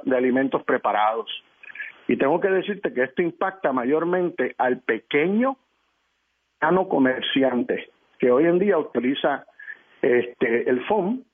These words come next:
para la comida y para los productos de bebida caliente especialmente, como el café. La mayoría de las panaderías en Puerto Rico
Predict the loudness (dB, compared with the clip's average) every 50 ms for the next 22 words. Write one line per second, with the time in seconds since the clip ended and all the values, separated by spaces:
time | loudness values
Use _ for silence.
0 | _ _ -2 0 0 2 2 2 0 0 -2 0 2 2 4 4 4 4 2 2
1 | -2 -8 -12 -14 -10 -2 0 0 0 2 2 2 4 4 4 2 0 2 0 2
2 | 2 2 2 0 0 0 2 2 2 0 0 0 0 0 -2 -4 -4 -2 0 2
3 | 2 2 2 0 -2 -2 -2 -4 -2 0 0 0 0 -2 -4 -6 -8 _ -8 -8
4 | -8 _ _ _ _ _ -12 -10 -10 -10 -10 -12 -14 -10 -4 0 2 4 4 2
5 | 2 0 -4 -4 -2 -2 -4 -4 -4 -10 _ _ _ _ _ _ _ _ -4 -2
6 | 0 2 2 2 2 4 2 2 2 2 0 -2 -2 -2 -2 -2 -2 -2 -2 -2
7 | -2 -2 -4 -4 -4 -4 -4 -2 -2 0 -2 -2 -2 0 2 2 4 4 2 0
8 | -2 -8